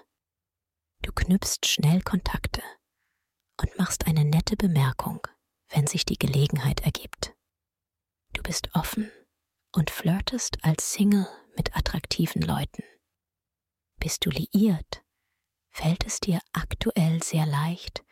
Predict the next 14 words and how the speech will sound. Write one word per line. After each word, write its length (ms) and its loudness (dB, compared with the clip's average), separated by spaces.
deine 220 0
Beziehung 720 2
mit 220 -6
Abwechslung 760 0
und 200 -4
einer 260 0
erotischen 760 0
Offensive 800 0
aufzufrischen. 840 -2
Beruf 680 0
und 240 2
Finanzen. 800 0
Im 200 4
Job 380 0